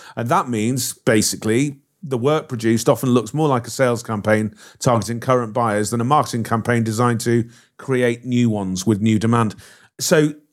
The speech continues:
I think two things. I think we're in this position we are where something needs to change and this evidence has come to light and we've got the tools to do it. We're in the position we are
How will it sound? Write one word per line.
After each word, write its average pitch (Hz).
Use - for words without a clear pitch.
I 160
think 156
two 135
things. 107
I 120
think 127
we're 185
in 185
this 175
position 139
we 123
are 104
where 107
something 120
needs 113
to 107
change 98
and 110
this 110
evidence 107
has 110
come 117
to 117
light 113
and 113
we've 110
got 117
the 110
tools 113
to 104
do 120
it. 120
We're 196
in 190
the 160
position 143
we 131
are 117